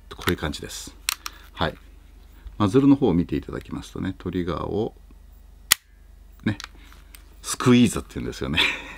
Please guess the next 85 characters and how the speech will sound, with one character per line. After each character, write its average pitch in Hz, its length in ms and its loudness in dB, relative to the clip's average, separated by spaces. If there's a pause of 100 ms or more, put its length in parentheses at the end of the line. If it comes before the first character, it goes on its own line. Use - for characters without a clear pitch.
(320)
<laughs> - 720 -18
絞 - 420 4
る。 - 100 -8 (220)
ね。 95 260 0
は - 160 -8
い。 - 120 -8 (160)
私 - 220 -4
は 120 60 0
引 - 160 -6
く 180 160 6
と - 80 -10
言 - 80 -4
っ - 420 0
て - 60 -20
ま - 80 -20
す - 80 -18
け - 80 -8
れ - 60 -10
ど - 60 -14
も 80 80 -6
ね。 107 200 0 (380)
は 80 160 0
い、 73 60 -4
大 76 180 0
丈 71 100 -4
夫 58 80 -8
で 50 100 -10
す - 80 -14
ね。 82 80 -6
そ - 140 -2
れ 131 80 4
で 131 80 2
も 69 120 -4
ね、 69 100 -4
ブ 78 120 -2
レ 82 100 4
な 67 100 -2
い - 80 -6
で - 100 -12
す - 120 -12
ね。 101 220 -4 (340)
実 151 80 0
際 233 180 6
打 185 60 8
ち - 120 0
や 220 60 4
す - 100 0
い 294 40 2
で - 60 0
す - 100 -6
よ。 - 120 -6 (140)
や 80 100 -4
っ - 60 -8
ぱ 82 100 0
り。 - 160 -6 (540)
こ - 160 -16
こ 185 100 -2
が 185 80 0
ね、 185 140 0
ス - 100 -16
ト 160 100 -2
レ 151 100 2
ー 143 40 2
ト 143 120 -4
な 85 80 0
だ - 60 -6
け - 120 -6
に、 71 60 -4
私 - 220 -2
の 160 80 0
場 143 80 0
合 135 40 2
は 117 40 2
も 92 120 2
の 98 80 2
す - 80 -12
ご 110 100 0
く - 140 -8
打 67 40 -8
ち - 120 -6
や - 60 -4
す - 140 -12
い - 60 -10
で - 80 -18
す。 - 160 -18